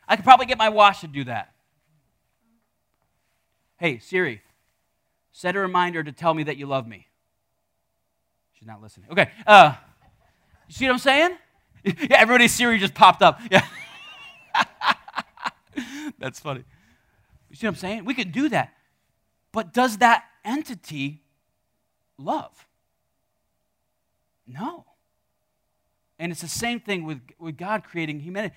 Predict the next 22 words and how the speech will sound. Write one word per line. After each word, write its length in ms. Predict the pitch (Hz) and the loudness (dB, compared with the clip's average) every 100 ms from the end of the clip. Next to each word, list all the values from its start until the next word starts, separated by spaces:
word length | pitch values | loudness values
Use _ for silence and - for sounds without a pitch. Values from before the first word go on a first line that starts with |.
| _ | _
He 120 | 190 | -16
couldn't 260 | - 320 277 | -8 -6 -6
have 140 | 185 | -10
programmed 520 | - 226 247 202 160 | -4 0 2 2 0
it 40 | 170 | -4
into 180 | 208 160 | -10 -10
it 80 | 165 | -4
or 160 | 175 | -4
it 60 | 180 | -2
wouldn't 180 | 196 208 | -6 -8
have 80 | |
been 140 | 190 233 | -14 -2
love. 180 | 262 - _ _ | -2 -2 _ _
We 100 | 160 | -18
had 680 | 143 - 202 214 214 202 175 _ _ - | -14 -2 4 6 6 4 -2 _ _ -20
to 100 | 165 | -18
be 180 | 151 | -16
able 420 | 147 156 135 135 - _ _ - | -10 -10 -8 -12 -14 _ _ -20
to 100 | 117 | -20
reject. 640 | 117 98 110 - _ - _ _ _ _ _ _ _ _ _ _ _ _ | -20 -20 -20 -20 _ -20 _ _ _ _ _ _ _ _ _ _ _ _
Moving 240 | 135 127 | -14 -14
on. 160 | 117 | -14